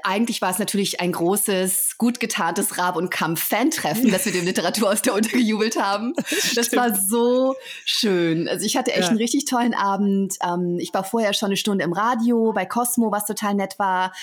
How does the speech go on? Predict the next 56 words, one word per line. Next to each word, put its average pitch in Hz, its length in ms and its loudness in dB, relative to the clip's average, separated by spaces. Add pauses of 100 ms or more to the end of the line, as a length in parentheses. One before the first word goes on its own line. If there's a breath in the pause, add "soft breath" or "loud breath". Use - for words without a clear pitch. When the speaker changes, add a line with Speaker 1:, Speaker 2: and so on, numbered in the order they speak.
(100)
Speaker 1:
hab 190 120 -4
mich 202 160 -2
warm 214 240 2
geplaudert 190 580 0
mit 180 100 -6
der 175 120 0
sehr 175 280 0
netten 175 240 -2
Moderatorin 220 920 0 (300 loud breath)
und 202 100 0
war 196 100 0
dann 202 120 0
auch - 140 -4
gar 180 180 0
nicht 220 200 0
mehr 190 200 2
so 208 400 2
nervös 240 800 2
vor 208 160 -2
dem 190 120 -4
Event. 196 720 0 (480 loud breath)
Ähm, 180 540 0
aber 214 140 0
ein 190 80 -2
bisschen 220 220 0
natürlich 185 340 -2
schon. 294 260 2
Es 240 100 -2
war 185 80 -2
im 190 80 -2
Kölnischen 208 320 -2
Kunstverein, 220 760 -2
was 208 160 -2
so 208 80 -2
ein, 180 240 0
was 185 120 -4
so 214 100 -2
ein 190 60 2
Museumsraum 226 1000 0
ist 214 220 -2
und 202 120 -2
oben 196 200 2
einen 190 140 0
großen 185 340 0
Saal 208 380 0
hat. 196 320 -2 (320 loud breath)
Es - 140 -4
war 180 100 -2
schön 254 380 2
voll, 214 340 0
hab 208 80 -2
ich 196 100 -2
mich 196 120 -2
total 208 320 -2
drüber 214 200 0
gefreut. 190 680 -2